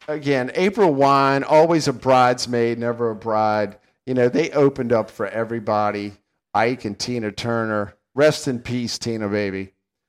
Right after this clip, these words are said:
Uh, they opened up for Badfinger, Stevie Wonder, Rush, Boston, Squeeze. We love Squeeze here. We're going to see him not too long ago. We're gonna see him. We'll tell you all about it. Always much love for April Wine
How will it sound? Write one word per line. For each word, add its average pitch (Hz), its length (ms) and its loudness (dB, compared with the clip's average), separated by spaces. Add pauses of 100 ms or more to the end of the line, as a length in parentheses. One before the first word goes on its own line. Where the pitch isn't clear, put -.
(220)
Uh, 110 260 0
they 143 200 4
opened 131 240 0
up 107 100 -4
for 101 100 -8
Badfinger, 110 920 -2
Stevie 110 400 -6
Wonder, 104 480 -2
Rush, 98 580 0
Boston, 95 500 -2
Squeeze. 233 1040 -4
We 165 160 0
love 139 300 2
Squeeze 110 540 -8
here. 131 180 0
We're 123 80 -6
going 117 240 -10
to 92 60 -12
see - 240 -6
him 101 160 -10
not 87 160 -12
too 98 160 -10
long 87 240 -14
ago. 85 240 -10
We're 95 100 -10
gonna 95 180 -14
see - 200 -10
him. 92 100 -6
We'll 95 80 -8
tell 98 180 -8
you 90 80 -4
all 85 140 -6
about 85 280 -10
it. 82 120 -16 (440)
Always 220 600 6
much 151 420 0
love 123 400 4
for 127 120 -8
April 117 320 -4
Wine 107 460 -4